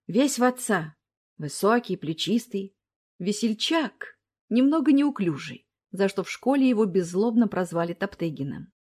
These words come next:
К младшим Алёша относился с добродушной иронией, покровительственно. "Эх, мал-мала, всему-то вас надо учить!"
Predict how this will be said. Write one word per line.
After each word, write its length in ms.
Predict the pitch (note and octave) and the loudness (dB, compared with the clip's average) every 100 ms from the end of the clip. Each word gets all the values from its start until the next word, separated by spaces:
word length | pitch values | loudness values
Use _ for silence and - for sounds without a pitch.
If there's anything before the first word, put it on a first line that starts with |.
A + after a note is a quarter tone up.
| _ - | _ 0
К 80 | A#3+ | 4
младшим 440 | C4 F#4+ G#4 D#4 | 6 4 4 4
Алёша 300 | D4+ E4+ D#4 | 4 2 0
относился 580 | B3+ B3 A#3+ D4+ D#4 B3 | 2 2 2 -2 0 0
с 40 | |
добродушной 640 | A3 A3 A#3+ A#3+ B3 B3 - | 2 2 2 2 0 0 2
иронией, 540 | B3 B3+ G3 D3+ D#3 | 2 2 2 -2 -4
покровительственно. 1040 | - A3 D#4+ D4 G#3+ - C#3 - D#3+ - - _ _ _ | -4 -2 0 0 0 -4 -12 -12 -12 -12 -16 _ _ _
"Эх, 340 | - F3+ F4+ - | 2 4 4 2
мал-мала, 640 | G3+ G#3 F#3 F#3+ G3+ E3 - _ | 4 4 6 6 4 2 -4 _
всему-то 440 | - B3+ G4+ G#4 | 0 4 6 6
вас 200 | F#3+ F3+ | 4 2
надо 240 | G3 F#3+ F#3+ | 2 2 2
учить!" 480 | F#3+ - D#3 - | 0 -2 -4 -8